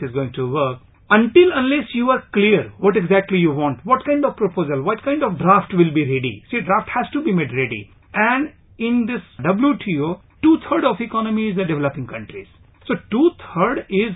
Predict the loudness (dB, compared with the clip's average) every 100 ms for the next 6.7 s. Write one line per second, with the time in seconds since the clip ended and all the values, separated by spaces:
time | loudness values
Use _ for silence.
0 | -8 -2 0 0 -2 -2 2 2 2 -2
1 | -4 -6 -6 -4 -2 0 2 4 4 0
2 | -4 -6 -4 -4 -2 2 4 2 -4 _
3 | -2 0 0 0 -2 -4 0 0 2 0
4 | -2 -8 -4 0 0 -2 -2 -4 -6 -6
5 | -6 -6 -4 -2 -2 -6 -18 _ 0 0
6 | 0 -4 -2 0 2 0